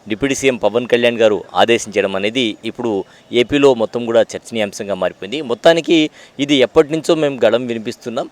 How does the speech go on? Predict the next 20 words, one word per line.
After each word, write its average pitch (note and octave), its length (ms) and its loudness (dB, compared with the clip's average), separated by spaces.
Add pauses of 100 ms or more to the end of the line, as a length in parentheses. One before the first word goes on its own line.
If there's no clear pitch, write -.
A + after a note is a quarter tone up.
(320)
సగటు D3+ 280 4
ప్రేక్షకుడి D#3+ 580 0
వాయిస్ C3 440 2
అయితే C#3+ 200 -2
ఎవరూ A2+ 280 -2
తీసుకోవట్లేదు. A2 720 -4
ఈరోజు F3+ 340 6
డిప్యూటీ F#3 400 0
సీఎంగా D#3 480 4
ఆయన B2 180 4
తీసుకున్నటువంటి B2 760 -4 (300)
ఈ F3+ 160 2 (120)
చర్య C3+ 180 4
అనేది C3+ 360 2
అప్రిషియేట్ - 580 -4
చేయాలి A#2+ 220 2 (360)
ప్రతి A#2 180 -4
ఒక్కరూ. C3 340 0 (260)
అలాగే G3+ 360 10
ఈ E3+ 480 0